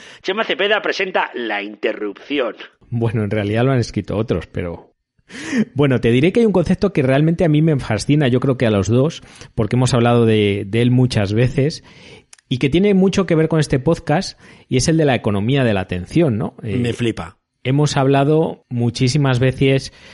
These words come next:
Speaker 2: pues, cómo la abundancia de la información que tenemos ahora, eh, y bueno, pues,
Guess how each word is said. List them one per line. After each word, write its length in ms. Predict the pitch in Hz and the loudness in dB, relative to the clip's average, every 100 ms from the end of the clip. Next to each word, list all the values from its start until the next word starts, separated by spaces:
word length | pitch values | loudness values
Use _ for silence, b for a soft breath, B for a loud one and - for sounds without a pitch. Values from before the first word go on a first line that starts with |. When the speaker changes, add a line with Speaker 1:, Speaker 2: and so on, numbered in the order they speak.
| B B | B B
Speaker 2:
pues, 180 | 117 - | -4 -2
cómo 240 | 123 131 | 0 2
la 100 | 131 | 2
abundancia 760 | 120 120 127 131 127 135 127 123 | 2 2 2 0 2 2 2 2
de 160 | 123 | 2
la 120 | 120 | 2
información 800 | 117 113 123 117 113 - 131 127 | 2 0 -2 -2 -2 0 0 0
que 100 | 120 | 0
tenemos 420 | 117 117 123 117 | 0 0 0 0
ahora, 480 | 113 123 127 143 - - | 0 0 0 -2 -6 -4
eh, 440 | 113 107 107 107 107 | 0 0 0 -2 0
y 60 | |
bueno, 260 | 107 123 - | 0 0 -2
pues, 420 | - 113 - | -4 -4 -4